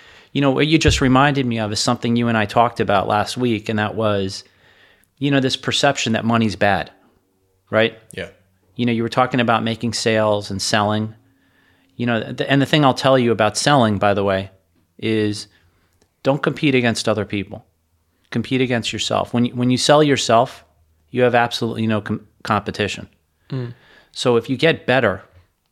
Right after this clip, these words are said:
Speaker 1: then you win. If you compete a-, against other people, it's a zero sum. I mean, you think Jeff Bezos and Buffett and, uh,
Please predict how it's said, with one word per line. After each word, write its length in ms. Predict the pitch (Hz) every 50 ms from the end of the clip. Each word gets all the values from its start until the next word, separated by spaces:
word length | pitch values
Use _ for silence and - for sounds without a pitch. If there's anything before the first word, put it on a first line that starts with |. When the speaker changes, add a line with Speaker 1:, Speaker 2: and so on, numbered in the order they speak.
| _ _ _
Speaker 1:
then 160 | 127 120 120 120
you 120 | 117 110
win. 320 | 101 107 107 92 80 78 - _ _ _ _ _ _ _ _ _ _ _ _ _ -
If 120 | 110 107
you 60 | 131
compete 320 | - - 131 - - 156 151
a-, 200 | 160 156 - -
against 320 | 127 117 135 127 123 - 135
other 160 | 127 123 120
people, 400 | - - - 151 143 - 113 110
it's 120 | 107 -
a 60 | 113
zero 300 | 101 104 113 117 113 110
sum. 420 | 104 - - 113 107 98 85 73 - _ _ _ _ _ _ _ _ _ _ _ _ _ _ _ -
I 80 | 117
mean, 120 | 117 113 120
you 80 | 127
think 200 | 123 - 143 127
Jeff 240 | - - 135 127 - -
Bezos 540 | 120 120 120 123 131 127 127 - - - - _ -
and 420 | 113 110 107 107 104 104 104 - _ _ _ _ _ -
Buffett 420 | 113 110 117 - - 123 120 117 -
and, 400 | 120 110 107 104 98 101 98 101
uh, 300 | 104 101 98 98 98 98